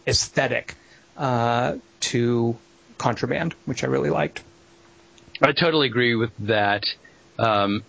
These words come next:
Speaker 2: and, and where I saw it, 'cause I think you mentioned Unstoppable, uh, last week, was in, in the scene where the, the ship is about to wreck. Um,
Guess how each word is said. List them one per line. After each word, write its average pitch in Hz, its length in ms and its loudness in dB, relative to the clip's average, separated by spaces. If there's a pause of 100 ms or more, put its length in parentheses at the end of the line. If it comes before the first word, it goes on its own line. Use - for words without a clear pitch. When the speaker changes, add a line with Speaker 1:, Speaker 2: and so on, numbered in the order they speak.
(140)
Speaker 2:
and, 151 380 0
and 135 200 2
where 135 260 2
I 160 120 2
saw 101 320 0
it, 98 120 -4
'cause - 140 -4
I 110 80 2
think 127 220 -2
you 110 80 0
mentioned 101 580 0
Unstoppable, 90 760 -2 (520)
uh, 92 140 0
last 87 320 0
week, 147 240 0
was 107 200 0
in, 107 300 2 (260)
in 120 140 4
the 110 100 2
scene 120 300 0
where 104 200 2
the, 98 420 0
the 98 300 0
ship 98 320 0
is 92 300 -6 (280)
about 98 280 0
to 95 120 0
wreck. 92 480 -4 (580)
Um, 87 380 0